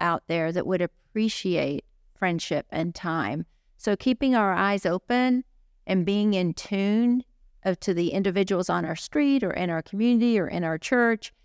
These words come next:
is another way to be able to, um, build friendships both for yourself and for someone else.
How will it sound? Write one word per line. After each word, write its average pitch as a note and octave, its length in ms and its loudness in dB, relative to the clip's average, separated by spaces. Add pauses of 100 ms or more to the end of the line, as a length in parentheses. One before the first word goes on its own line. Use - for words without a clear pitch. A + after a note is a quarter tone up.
(180)
is F#3+ 140 -4
another F#3+ 540 2
way E3+ 300 0
to E3+ 100 -2
be F3 200 0
able E3+ 300 0
to, F3 640 0
um, F3 560 -2
build F#3+ 260 2
friendships - 600 -2
both E3+ 240 -4
for - 120 -4
yourself E3 520 -2
and D#3+ 180 -4
for F3 80 -4
someone E3 340 -6
else. - 300 -8